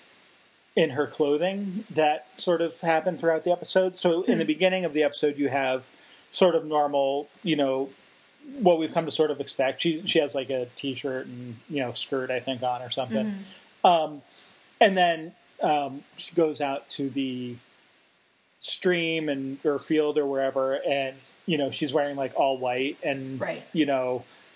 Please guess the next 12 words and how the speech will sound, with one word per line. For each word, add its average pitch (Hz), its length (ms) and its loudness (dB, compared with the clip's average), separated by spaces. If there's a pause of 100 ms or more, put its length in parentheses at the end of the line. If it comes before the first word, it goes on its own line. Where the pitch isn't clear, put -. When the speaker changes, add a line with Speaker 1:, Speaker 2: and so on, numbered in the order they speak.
Speaker 1:
whatever. 139 640 2
And 170 160 2
then, 156 500 0
um, 147 260 2
Speaker 2:
Right, 220 240 0
it's 226 140 -2
that, 240 300 0
and 240 220 -2
it's, - 120 -6
like, 226 180 -4
calling 226 580 -4
the, 190 400 -8